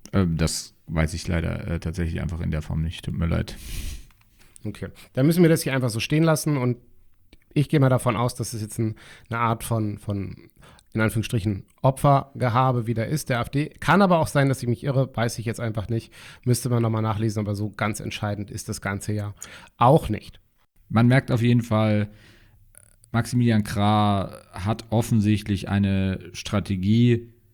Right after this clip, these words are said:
Speaker 1: die A F D und auch alle Unterstützer der A F D, das neurechte Vorfeld und so weiter, auf Linie zu bringen, moderater dastehen zu lassen. Und vor allem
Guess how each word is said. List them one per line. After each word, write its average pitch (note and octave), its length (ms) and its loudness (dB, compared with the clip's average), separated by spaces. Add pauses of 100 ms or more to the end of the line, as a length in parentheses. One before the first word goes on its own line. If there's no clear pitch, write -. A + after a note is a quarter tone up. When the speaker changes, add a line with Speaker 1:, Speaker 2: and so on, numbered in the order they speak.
(300)
Speaker 1:
die G#2 360 -4
A F#2 160 0
F F#2 160 -4
D A#2 280 4
und F#2+ 220 0
auch E2 140 -2
alle F#2 320 -2
Unterstützer G#2+ 560 0
der G2 160 2
A G2 80 2
F F2+ 100 -4
D, G#2 540 0 (100)
das - 280 -6
neurechte F#2+ 440 0
Vorfeld G#2+ 580 2
und F#2 120 0
so F#2 120 -4
weiter, G2+ 500 0 (1800)
auf - 160 0
Linie B2 240 6
zu A#2+ 180 -2
bringen, A2 400 2
moderater G#2 600 2
dastehen F#2+ 520 0
zu - 140 -4
lassen. F#2 560 0 (460)
Und E3+ 360 6
vor - 320 -4
allem C3 500 0